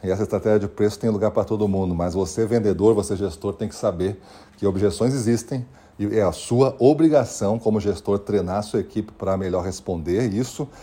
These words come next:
e ter um repertório possível pra atender as mais diversas situações. E você, vendedor, por favor, entenda que isso é uma coisa crucial, crítica do papel do vendedor.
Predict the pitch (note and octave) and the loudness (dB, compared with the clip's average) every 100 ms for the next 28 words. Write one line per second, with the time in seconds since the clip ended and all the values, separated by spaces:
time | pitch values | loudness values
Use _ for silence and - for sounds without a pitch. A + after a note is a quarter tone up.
0 | - G#2 G2+ - G#2+ G#2 F2 C#3+ D3+ C3+ | -12 -6 -4 2 4 4 2 2 2 0
1 | G2 - G2 G#2+ G#2+ G2 - G2+ G2+ G2+ | 0 0 2 2 -2 -6 -6 -4 -2 -2
2 | F#2+ G#2 F2+ G2 F2 F2 G2 F#2+ F2 F2+ | -2 -2 -2 -2 -2 -4 -4 -6 -4 -4
3 | - G2+ A#2 A2+ - D2+ - - - - | -4 0 0 0 -4 -4 -8 -14 -20 -20
4 | - F#2 F#2+ F2+ G#2+ A2 C3 C#3 G#2 A#2 | -8 0 0 0 2 2 2 2 4 2
5 | - - - - - _ - A#2 A#2+ C#3 | 2 -10 -20 -20 -20 _ 0 2 4 2
6 | F#2+ G#2+ C3 - - - G#2+ G#2+ - G#2 | 4 2 0 -8 -20 -8 -2 -2 0 -2
7 | A#2 - A2+ F#2+ G2 - B2+ G#2+ - - | -2 -2 -2 -2 -2 -4 -6 -6 -16 -2
8 | F#2+ G#2+ G2 G#2+ A2 - - C3 E3 - | 0 2 2 2 2 0 0 0 0 -2
9 | A#2 A2 G#2+ - F3+ F#3+ - - G2 D#2+ | 2 2 2 0 0 0 -6 -8 -6 -6
10 | D2 F2+ A2+ G#2+ - G#2 G2+ G2+ F#2+ E2+ | -6 -4 0 0 2 2 4 2 0 -2
11 | D2+ | -4